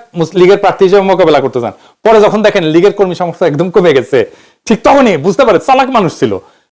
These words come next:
ওই সময় ঠিক করে আওয়ামী লীগে যোগ দেবে। আওয়ামী লীগের প্রস্তাব লুকে নেয় এবং শেরে বাংলাকে তাদের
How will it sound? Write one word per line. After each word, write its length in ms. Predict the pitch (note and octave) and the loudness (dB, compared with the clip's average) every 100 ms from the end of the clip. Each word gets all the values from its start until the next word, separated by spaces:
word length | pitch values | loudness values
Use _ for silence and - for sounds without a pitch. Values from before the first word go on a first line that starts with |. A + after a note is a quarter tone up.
| - | 0
ওই 80 | G#3+ | 2
সময় 200 | A#3+ C4 | 4 2
ঠিক 100 | C#4+ C#4+ | 2 2
করে 100 | C#4+ | 4
আওয়ামী 160 | C4 A#3+ | 4 2
লীগে 140 | F3 C#3 | 0 0
যোগ 80 | A#2+ | -2
দেবে। 120 | G2+ A#2+ | -4 0
আওয়ামী 200 | G#3 A#3+ | 2 2
লীগের 180 | B3 B3+ | 2 0
প্রস্তাব 220 | B3+ - G3 | 0 -2 -2
লুকে 180 | F#3 F#3+ B2 | -2 -4 -6
নেয় 80 | - _ _ _ _ _ - | -10 _ _ _ _ _ 0
এবং 200 | G3 B3 | 2 2
শেরে 200 | A#3+ B3 | 2 2
বাংলাকে 320 | A#3+ A#3 A#3 | 4 2 2
তাদের 220 | A#3 A3+ | 2 2